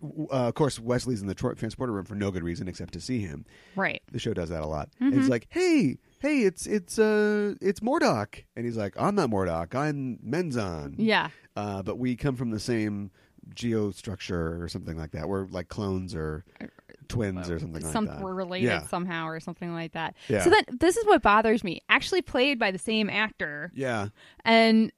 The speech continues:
Speaker 2: and, but yet Wesley comes off like a freaking a-hole and a racist because he <laughs> thinks that they're the same person.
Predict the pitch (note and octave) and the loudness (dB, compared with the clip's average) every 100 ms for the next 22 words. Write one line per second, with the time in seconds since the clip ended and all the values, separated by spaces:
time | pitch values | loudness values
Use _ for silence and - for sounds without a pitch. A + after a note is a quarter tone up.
0 | - - G#3 A#3 G3+ A#3 A3 - _ _ | -6 -2 4 4 6 4 4 0 _ _
1 | - G#3 A#3+ B3+ B3 C4 A#3 - - B3 | -8 4 6 6 4 2 0 -2 -2 2
2 | A3 G#3+ G#3 G#3 - - - G#3 G3 G3 | 4 4 4 2 -4 -16 -4 -2 -2 -4
3 | - A3+ A3 G#3 F#3+ - _ G3+ A3 A3 | -4 -2 0 -2 -4 -10 _ 0 0 2
4 | G#3 F3+ F3 F3+ F3+ F3 F3 G#3 - F3 | 2 2 2 2 0 0 0 0 0 0
5 | F3+ - - - - - C4+ C4+ B3+ B3 | -2 -4 -14 -18 -6 -2 2 4 6 6
6 | - B3 B3 C4+ - A3+ G#3 G#3 B3 A#3 | 6 4 4 0 2 0 2 0 2 0
7 | A3+ - F4 G4 - A#3 G3+ | -2 2 2 2 0 -2 -2